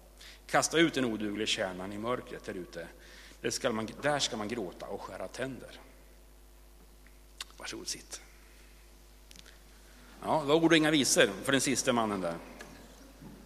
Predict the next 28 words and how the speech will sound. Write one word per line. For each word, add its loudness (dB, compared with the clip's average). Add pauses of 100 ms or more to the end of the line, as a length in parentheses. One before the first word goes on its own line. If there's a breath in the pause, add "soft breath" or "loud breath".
(3500 loud breath)
Den 10
första 10
frågan 8
man 4
ställer 6
sig 6
är: 2 (120)
Vad 4
består 6
de 2
här 0 (100)
talenterna 0 (200)
av 4
egentligen? -4 (1400 loud breath)
Talenterna 8
är 4
en 4
symbol 2
för -2
Guds 2
nåd 0 (160)
som -2
har 2
kommit -4
in -4
i -4
våra -2
liv. -10